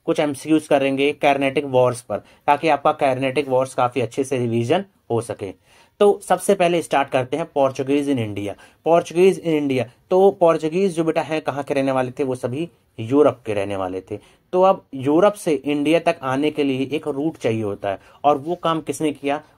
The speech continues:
वो किया था Vasco डिगामा ने। Vasco डिगामा ने ये अफ्रीका के नीचे से होते हुए केप रूट को उन्होंने लिया और फोर्टीन नाइंटी एट में वो भारत पहुंचता है। भारत में वह कैलीकट पे पहुंचता है। कौन से तारीख को? सत्रह मई फोर्टीन नाइंटी एट को। और फिर वहाँ पर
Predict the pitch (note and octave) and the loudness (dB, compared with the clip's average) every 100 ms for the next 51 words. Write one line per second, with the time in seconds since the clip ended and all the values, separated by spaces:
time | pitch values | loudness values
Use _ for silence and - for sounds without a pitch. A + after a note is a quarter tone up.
0 | B2+ C3+ C#3 B2+ C3+ D3+ B2 A#2+ - D3+ | -2 -2 0 -6 -4 -2 0 -2 0 0
1 | B2 A#2+ A2+ G2+ F#2 _ _ - D#3 E3 | 2 0 -2 -4 -12 _ _ 0 2 2
2 | - G3+ F3 E3 E3 E3+ F3 - D3+ C#3+ | 4 2 4 0 0 0 0 -2 0 0
3 | C#3 - _ _ - C#3+ - F#3 G3 G#3 | 0 -4 _ _ -4 -4 0 0 2 2
4 | F#3+ D#3 D3+ F3+ D3 C3+ C3+ B2 A#2+ E3+ | 2 0 0 0 0 -2 0 -2 -2 2
5 | F#3 F#3 E3 D#3+ - D#3 C#3 C#3 C3 B2+ | 2 2 0 0 2 2 4 2 0 2
6 | C#3+ - - - C#3+ C#3 D3+ - F3 D#3 | 0 -2 -10 2 2 2 -2 0 0 2
7 | C#3+ C#3+ D3+ D3 C#3+ C#3+ C#3 A#2+ C3 C#3+ | 0 0 0 0 2 2 2 2 0 0
8 | A#2 G#2+ - G2+ F#2+ G#2+ C#3+ E3+ E3+ D#3+ | -2 -4 -4 -4 -4 2 0 0 -4 -2
9 | E3 C#3+ C3 C3 D3+ D3+ D#3 C3+ C3 - | 0 0 -2 0 0 0 2 2 0 0
10 | D3 D#3+ - - - D3+ D3+ E3 D#3+ D#3 | 0 0 -6 -14 0 0 0 0 0 0
11 | E3 E3+ C3+ B2+ D#3 D#3 C#3+ C3+ C#3 C3 | -4 -2 -4 -2 0 0 2 0 0 -4
12 | A#2+ C3+ C3 A#2 B2 B2+ D3 D3+ D#3 - | -2 -2 -2 -2 -2 -4 -4 0 0 0
13 | F#2 - - - C#3 C#3 C#3+ C3+ _ F3 | -10 -10 -16 0 4 6 4 0 _ -2
14 | D#3+ D#3 D#3 D#3 D#3 | 0 2 0 0 0